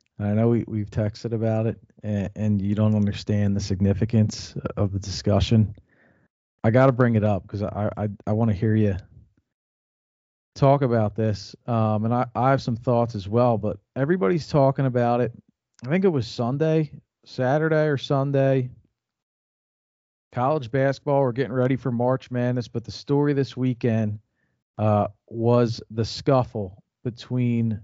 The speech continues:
Juwan Howard and I believe the Wisconsin head coach is Gary Gard. Correct me if I'm wrong, Baum. Um, Wisconsin beat Michigan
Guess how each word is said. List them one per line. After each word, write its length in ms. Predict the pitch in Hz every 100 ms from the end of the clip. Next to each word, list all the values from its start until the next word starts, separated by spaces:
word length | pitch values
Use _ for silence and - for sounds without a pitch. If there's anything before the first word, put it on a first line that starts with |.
| - 107
Juwan 500 | 110 107 113 135 139
Howard 540 | 131 123 127 135 123 _ _ _ _ _ 117
and 80 |
I 60 | 117
believe 420 | 110 120 143 156
the 100 | 160
Wisconsin 560 | 151 - 135 127 127 139
head 220 | 131 131
coach 300 | 139 135 131
is 140 | 110
Gary 500 | 95 113 107 117 131
Gard. 520 | 110 110 104 117 147 147 _ _ _ _ _ _ _ _ _ _ _ _ _ _
Correct 300 | - 131 131
me 140 | 139
if 80 | 123
I'm 160 | 123 110
wrong, 240 | 117 127
Baum. 340 | 135 135 143 - _ - _ 120
Um, 480 | 120 120 120 107 - _ _ _ _ _ _ -
Wisconsin 640 | 135 - 139 131 135 147
beat 280 | 117 131 139
Michigan 640 | 127 127 123 127 127 120